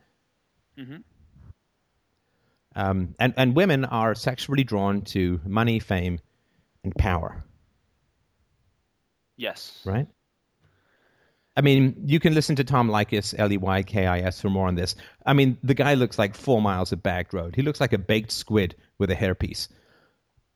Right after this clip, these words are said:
Speaker 2: But he bangs women left, right, and center because, as he says, he says, "I, I'm maybe barely a two out of ten.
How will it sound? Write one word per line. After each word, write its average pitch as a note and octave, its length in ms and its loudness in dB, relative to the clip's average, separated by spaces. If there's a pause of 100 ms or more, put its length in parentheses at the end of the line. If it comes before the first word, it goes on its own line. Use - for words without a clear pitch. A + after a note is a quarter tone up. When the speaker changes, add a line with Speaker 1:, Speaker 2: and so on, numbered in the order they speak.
Speaker 2:
But B2+ 240 2
he F3 160 2
bangs D3+ 420 0
women C#3 300 4
left, B2+ 240 2
right, A2+ 140 0
and A#2 100 -4
center C#3 380 0
because, A#2+ 580 0 (300)
as G#2 160 0
he - 140 -2
says, F#2+ 340 -6
he B2+ 100 -2
says, A#2 220 -2
"I, B2 180 -4
I'm B2+ 380 2
maybe C3 320 2
barely A2 400 2
a G2 40 -2
two G2+ 320 2
out F2+ 120 -4
of - 100 -8
ten. G2+ 300 -16